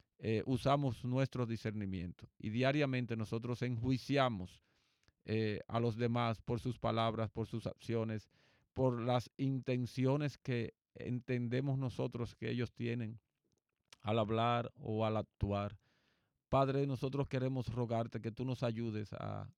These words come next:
romper con ese molde y patrón que el mundo nos ha dejado, eh, en el, eh, eh, para a-, aplicar el juicio que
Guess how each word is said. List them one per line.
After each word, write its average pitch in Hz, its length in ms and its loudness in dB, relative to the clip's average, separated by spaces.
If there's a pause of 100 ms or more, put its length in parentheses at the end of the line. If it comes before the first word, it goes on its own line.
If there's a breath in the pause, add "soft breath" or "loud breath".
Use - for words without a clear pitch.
(120)
romper 127 640 0
con 110 180 -4
ese 117 260 -4
molde 139 600 -2
y 135 80 -2
patrón 120 500 -2
que 110 100 -4
el 104 60 0
mundo 117 320 -2
nos 113 160 -4
ha 110 80 0
dejado, 110 480 -2 (680 soft breath)
eh, 110 480 0 (640)
en 120 140 0
el, 120 100 0
eh, 113 200 -2 (120)
eh, 107 100 -2
para 113 400 4
a-, - 300 -6
aplicar 117 520 0
el 120 100 2
juicio 113 500 2
que 110 280 0